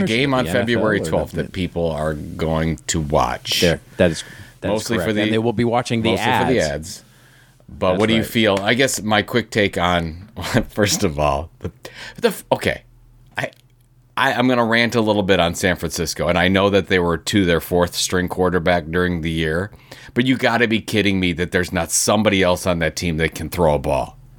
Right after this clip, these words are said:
Speaker 2: Like, they, in, like, don't they have, like, the kicker or the punter or somebody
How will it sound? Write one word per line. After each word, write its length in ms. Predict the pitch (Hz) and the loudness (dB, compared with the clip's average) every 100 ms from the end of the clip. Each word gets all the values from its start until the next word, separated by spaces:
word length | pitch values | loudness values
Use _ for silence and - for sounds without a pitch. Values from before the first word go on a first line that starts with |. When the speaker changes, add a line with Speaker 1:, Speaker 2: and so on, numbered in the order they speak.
| - - | -20 -2
Speaker 2:
Like, 200 | 101 98 | 0 2
they, 220 | 113 107 - - - | 2 0 -2 -14 -4
in, 260 | 139 139 - | -4 -4 -4
like, 200 | 107 110 | -2 0
don't 240 | 110 151 156 | 0 0 0
they 140 | 139 | 0
have, 300 | 123 117 120 | 0 2 2
like, 200 | 110 98 | 0 -2
the 80 | 92 | -6
kicker 640 | - 139 135 123 120 120 - - - | -2 -2 2 2 4 2 -2 -16 -6
or 520 | 101 101 95 92 85 - - | 0 2 2 2 0 -6 -6
the 80 | 98 | -4
punter 500 | - 123 123 127 110 | 0 0 2 0 0
or 160 | 92 | -2
somebody 720 | 95 - 113 113 117 120 120 | 0 0 2 2 2 2 -2